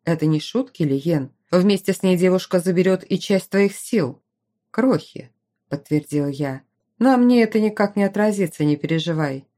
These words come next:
Правда, нужно будет периодически касаться Элис, чтобы подпитывать защиту на ее коже.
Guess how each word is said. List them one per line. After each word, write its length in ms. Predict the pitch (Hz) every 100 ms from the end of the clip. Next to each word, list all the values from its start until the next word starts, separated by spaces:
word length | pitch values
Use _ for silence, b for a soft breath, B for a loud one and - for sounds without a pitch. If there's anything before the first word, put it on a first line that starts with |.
| _
Правда, 340 | 196 196 175
нужно 320 | 180 180 - 190
будет 320 | 185 185 180
периодически 720 | 190 185 175 185 190 - 190
касаться 680 | 175 202 - 214 - 151 -
Элис, 400 | 160 139 135 -
чтобы 420 | - - 180 175 165
подпитывать 640 | 180 175 - 185 196 196
защиту 420 | 196 196 202 202
на 80 | 196
ее 220 | 196 208
коже. 500 | 208 185 135 117 127